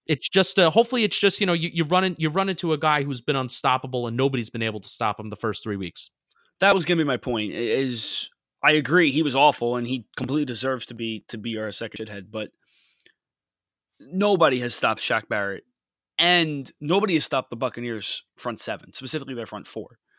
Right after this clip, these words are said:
Speaker 2: They, they've been playing at a very, very, very high level. It's the reason they beat Carolina to get their only win of the year so far.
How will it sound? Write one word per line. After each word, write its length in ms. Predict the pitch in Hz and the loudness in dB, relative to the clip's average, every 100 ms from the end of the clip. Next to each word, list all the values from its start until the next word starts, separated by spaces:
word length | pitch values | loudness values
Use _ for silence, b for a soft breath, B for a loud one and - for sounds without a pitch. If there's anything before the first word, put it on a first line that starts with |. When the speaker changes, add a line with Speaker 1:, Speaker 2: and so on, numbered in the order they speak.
| _ | _
Speaker 2:
They, 360 | 131 143 160 120 | -4 0 2 0
they've 240 | 139 156 | -2 -2
been 120 | 139 120 | -2 -4
playing 240 | 131 120 | -4 -4
at 60 | 113 | -6
a 60 | |
very, 440 | 101 120 127 120 107 | -6 -4 -2 -4 -6
very, 320 | 110 113 110 | -8 -8 -8
very 400 | 98 113 120 113 | -8 -6 -4 -6
high 220 | 104 101 | -6 -10
level. 300 | 98 98 95 | -8 -12 -12
It's 120 | - | -12
the 100 | 123 | -10
reason 420 | 117 147 151 120 | -6 -4 -4 -4
they 180 | 117 110 | -6 -6
beat 260 | 95 123 - | -8 -10 -8
Carolina 560 | 120 110 110 117 117 | -6 -6 -4 -6 -8
to 80 | 101 | -10
get 180 | 120 104 | -10 -8
their 160 | 107 107 | -10 -8
only 200 | 101 98 | -10 -10
win 180 | 107 | -12
of 100 | 101 | -12
the 60 | 98 | -10
year 160 | 123 117 | -8 -8
so 180 | 101 | -10
far. 340 | 92 98 92 | -12 -10 -10